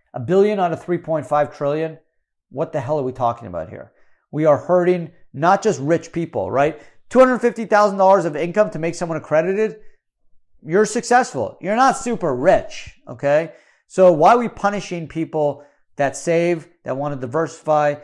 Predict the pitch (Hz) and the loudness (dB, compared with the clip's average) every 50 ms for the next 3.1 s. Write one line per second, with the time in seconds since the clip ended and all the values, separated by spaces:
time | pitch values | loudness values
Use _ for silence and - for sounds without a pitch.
0 | - - - 123 131 143 147 143 139 127 120 104 143 147 147 147 - _ - - | -18 -14 -10 -8 -6 -6 -4 -6 -6 -8 -4 -2 0 0 0 -2 -6 _ -20 -16
1 | - 147 139 - - 143 139 131 131 139 147 139 - 123 120 117 135 127 117 113 | -14 -14 -14 -10 -8 -8 -6 -4 -2 -2 -2 -2 -2 -8 -8 -8 -8 -8 -8 -12
2 | 107 - 80 69 - _ _ _ _ _ _ _ - 101 117 143 175 202 214 208 | -14 -16 -16 -18 -18 _ _ _ _ _ _ _ -10 -2 4 6 6 8 6 6
3 | 208 | 4